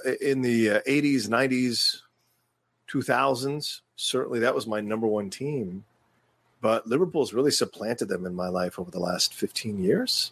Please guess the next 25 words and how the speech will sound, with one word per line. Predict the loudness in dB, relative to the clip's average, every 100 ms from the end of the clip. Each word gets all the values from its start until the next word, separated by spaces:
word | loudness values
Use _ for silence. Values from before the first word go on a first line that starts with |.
| -6
maybe. | -6 -6 -8 _ _ _ _
Even | 0 2
though | 2
I've | 2
been | 0
a | 0
fan | 0 0
of | 2
Liverpool | 0 0 -4
since | -6 -8 -8
the |
nineties, | -4 -4 -4 -6 -14 -18 -18 -20 -20 _ _ _ _ -4
um, | -2 -2 -2
I | -4
couldn't | -2 -4
really | -2 -2
see | -2 0
all | 0
the | -2
games. | -2 -4 -4 -8 -8 -2
And | 0
I | 2
think | 2 0 -2 -12
we | -4 -2 0
so | 2 2 2